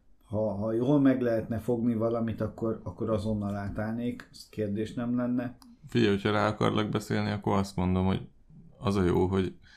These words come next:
Speaker 2: a D J I-nak a H D rendszere, az most nem az, hogy most jött ki, és még a gyerek,
Speaker 1: Nem.
Speaker 2: ö, hibák ott vannak, vagy hogy mondják
Speaker 1: Jó, azért
Speaker 2: ezt?
Speaker 1: ott is ott vannak
Speaker 2: Nem az, hogy
Speaker 1: V kettő,
Speaker 2: gyerekcipőben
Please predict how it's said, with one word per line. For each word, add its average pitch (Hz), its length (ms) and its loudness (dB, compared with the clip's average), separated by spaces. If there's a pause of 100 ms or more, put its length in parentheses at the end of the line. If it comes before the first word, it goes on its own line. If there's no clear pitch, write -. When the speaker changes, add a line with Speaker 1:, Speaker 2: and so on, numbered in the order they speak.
(380)
Speaker 2:
a 90 160 -2
D 82 60 0
J 95 220 4
I-nak 98 340 2
a 85 80 0
H 87 200 -2
D 85 60 0
rendszere, 107 680 0 (480)
az 90 180 -2
most 98 240 0 (100)
nem 107 200 2
az, 85 160 0
hogy 85 80 0
most 87 300 2
jött 87 200 0
ki, 95 280 -2 (120)
és 117 180 -4
még 90 180 0
a 82 240 -2
gyerek, 87 460 0 (1080)
Speaker 1:
Nem. 110 200 0
Speaker 2:
ö, 87 720 2 (380)
hibák 90 400 0
ott 90 160 2
vannak, 90 420 0
vagy 90 160 0
hogy 90 160 2
mondják 131 280 10
Speaker 1:
Jó, 190 80 12
azért 147 180 10
Speaker 2:
ezt? 147 80 8
Speaker 1:
ott 160 180 8
is 139 140 2
ott 151 140 4
vannak 120 160 4
Speaker 2:
Nem 123 120 12
az, 139 120 12
hogy 147 100 12
Speaker 1:
V - 20 4
kettő, 113 100 8
Speaker 2:
gyerekcipőben 139 520 10